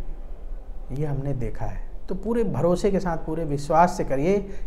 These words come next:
कि ये उपाय मुझे ज़रूर अच्छा फल देगा। इस तरह के भाव के साथ करेंगे, आपके अंदर positivity आएगी और उपाय आपको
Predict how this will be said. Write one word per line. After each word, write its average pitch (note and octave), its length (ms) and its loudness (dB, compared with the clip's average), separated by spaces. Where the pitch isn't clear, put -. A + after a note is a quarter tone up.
कि D3+ 80 -4
ये E3 160 4
उपाय F#3 320 2
मुझे E3 280 0
ज़रूर D#3 360 4
अच्छा C3 260 0
फल A2+ 180 -4
देगा। G#2+ 320 -6
इस - 260 0
तरह G#3 160 6
के G3 140 2
भाव F3 280 4
के E3+ 140 2
साथ C3+ 300 -2
करेंगे, C#3+ 380 -2
आपके D3+ 240 -4
अंदर D3 240 -2
positivity C#3+ 640 0
आएगी C#3 340 0
और E3+ 320 2
उपाय D3 380 2
आपको B2+ 460 -2